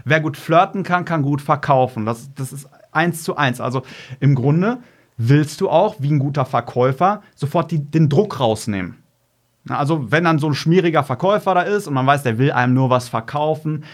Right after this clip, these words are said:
aber der zeigt gar nicht, was er wirklich will. Der Tobi Beck zum Beispiel, der sagt dann immer, „Ich verkauf euch jetzt was.“ Da ist der Druck sofort weg. So geht das dann auch beim Dating, wenn man sofort dann sagt, dass man jemanden <laughs> toll findet. Klasse macht. Man kann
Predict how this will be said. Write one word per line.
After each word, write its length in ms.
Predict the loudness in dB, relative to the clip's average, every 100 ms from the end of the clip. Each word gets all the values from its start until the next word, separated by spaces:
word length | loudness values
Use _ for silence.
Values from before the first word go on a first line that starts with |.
| -10 -2
aber 180 | 2
der 100 | 2 -2
zeigt 280 | -4 -2
gar 100 | 0
nicht, 120 | 0 -2
was 100 | -6
er 120 | -6
wirklich 280 | -6 -8 -6
will. 280 | -4 -4 -6 _ -20 -20 -20 _
Der 120 | -4 0
Tobi 280 | 2 2
Beck 260 | 4 2 0
zum 160 | -2 0
Beispiel, 360 | 2 0 -2
der 340 | 2 4 4 2
sagt 220 | -2 0
dann 80 | -2
immer, 280 | 2 2 0
„Ich 120 | -4
verkauf 400 | -2 2 2 2
euch 160 | -4
jetzt 220 | -4 -6 -8
was.“ 260 | -8 -12 _ _ _ _ _ _ _ -4
Da 100 | -2
ist 60 |
der 80 | 0
Druck 200 | 0 0
sofort 320 | -2 0 0
weg. 260 | 0 -2 -6 _ _ -20 -20 -4
So 120 | 2
geht 180 | 4 4
das 120 | 0
dann 160 | -2 -2
auch 220 | 0 0
beim 240 | 0 2
Dating, 360 | 2 0 0 -4
wenn 80 | -2
man 140 | -2
sofort 420 | -2 -2 0 0
dann 180 | 0 -2
sagt, 460 | 0 2 2 0 -12 _ _ -20 -20 -4
dass 220 | -2 0
man 320 | 2 2 2 -2
jemanden 560 | 2 4 4 4 -2 2
<laughs> 40 |
toll 280 | 4 6 4
findet. 500 | 2 -2 -2 -6 -12 _ _
Klasse 380 | 0 0 2 0
macht. 220 | 0 0
Man 100 | -2
kann 220 | 0 -2